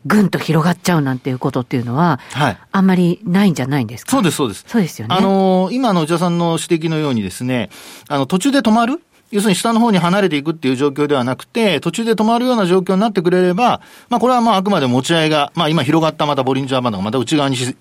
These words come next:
Speaker 2: あの、狭くなる、狭まるっていうですね。まあ、そういうのの繰り返しで、えー、持ち合いが続くと。
Speaker 1: うん。
Speaker 2: ただその持ち合いが続いてる間も、どっちかに離れる可能性はずっと継続しているので、
Speaker 1: はい。
Speaker 2: あの、目先は持ち合いになるんだけど、その後また狭くなってる状況から広がる状況が、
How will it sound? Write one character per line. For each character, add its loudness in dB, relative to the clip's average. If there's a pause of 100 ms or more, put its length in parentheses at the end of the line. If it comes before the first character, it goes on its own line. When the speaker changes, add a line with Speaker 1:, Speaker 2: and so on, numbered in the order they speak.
Speaker 2:
あ -2
の、 -4
狭 0
く -6
な -4
る、 -8
狭 0
ま 0
る -4
っ -4
て -6
い -4
う -8
で -8
す -4
ね。 0 (420)
ま -2
あ、 0
そ 2
う 4
い 4
う 4
の 4
の 0
繰 0
り 2
返 2
し -4
で、 0 (360)
え 0
ー、 -2
持 -2
ち -2
合 2
い 2
が 0
続 -8
く -18
と。 -8 (200)
Speaker 1:
う -8
ん。 -6
Speaker 2:
た 0
だ 2
そ 2
の 2
持 4
ち 0
合 4
い 4
が 2
続 -6
い -4
て 0
る 2
間 2
も、 2
ど 0
っ 0
ち -6
か 0
に 0
離 0
れ 4
る 0
可 -2
能 -2
性 -4
は 0
ず -6
っ -6
と -4
継 2
続 -2
し -6
て 4
い 4
る 0
の -2
で、 -2
Speaker 1:
は -2
い。 -10 (320)
Speaker 2:
あ 0
の、 0
目 2
先 0
は 2
持 2
ち 0
合 2
い 0
に -2
な 2
る -2
ん -4
だ -2
け -2
ど、 2
そ 0
の 2
後 0
ま 0
た 0
狭 0
く -2
な 0
っ -10
て -4
る -2
状 -4
況 -4
か 0
ら 2
広 4
が 2
る 2
状 0
況 -4
が、 2